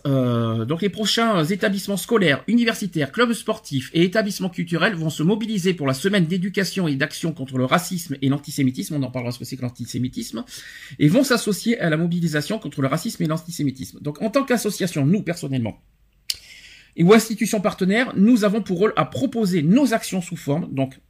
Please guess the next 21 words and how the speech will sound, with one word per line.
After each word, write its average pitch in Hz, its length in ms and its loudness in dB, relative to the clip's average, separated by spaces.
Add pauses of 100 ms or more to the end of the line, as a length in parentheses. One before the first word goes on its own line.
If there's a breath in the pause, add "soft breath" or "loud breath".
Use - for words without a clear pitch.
(160)
soit - 460 2
sous 175 180 -6
forme 165 220 0
d'action 143 280 -4
culturelle, 131 500 -4 (500 soft breath)
soit 240 180 4
sous 240 140 2
forme 190 180 2
de 156 60 2
conférences, 185 640 -2 (260)
soit - 240 2
sous 247 160 0
forme 190 220 2
d'exposition, 202 720 0 (600 loud breath)
soit 247 140 6
sous 254 160 2
forme 220 240 2
de 156 80 2
théâtre - 400 2
de 190 80 0
rue, 180 300 -2